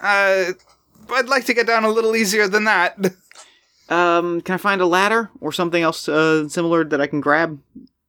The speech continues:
Speaker 2: That's not
Speaker 1: Um,
Speaker 2: baked,
Speaker 1: maybe
Speaker 2: that's
Speaker 1: you
Speaker 2: not
Speaker 1: can.
Speaker 2: Okay.
Speaker 1: Uh, uh, yeah, um, yeah, sure, actually, yeah, you, you, uh, you grab the, one of the, the little step ladders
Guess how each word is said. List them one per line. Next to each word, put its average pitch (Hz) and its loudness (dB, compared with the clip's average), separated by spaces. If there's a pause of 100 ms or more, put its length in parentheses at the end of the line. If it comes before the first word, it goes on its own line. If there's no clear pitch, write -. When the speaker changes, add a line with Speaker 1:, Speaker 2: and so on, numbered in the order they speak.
(540)
Speaker 2:
That's 110 -4
not 226 2
Speaker 1:
Um, 226 -2
Speaker 2:
baked, - -2
Speaker 1:
maybe 180 0
Speaker 2:
that's - -4
Speaker 1:
you 196 -2
Speaker 2:
not 143 2
Speaker 1:
can. - -6 (520)
Speaker 2:
Okay. 135 -2 (440)
Speaker 1:
Uh, 165 -2 (260)
uh, 175 2
yeah, 180 0 (100)
um, 190 -2 (1300)
yeah, 247 -2
sure, - 0
actually, 202 0
yeah, 240 0
you, 202 0
you, 208 -2
uh, 180 2 (420)
you 190 -4
grab 170 0
the, 135 -2
one 139 -2
of 120 -4
the, 120 0
the 117 -2
little 113 -2
step - -4
ladders 110 -2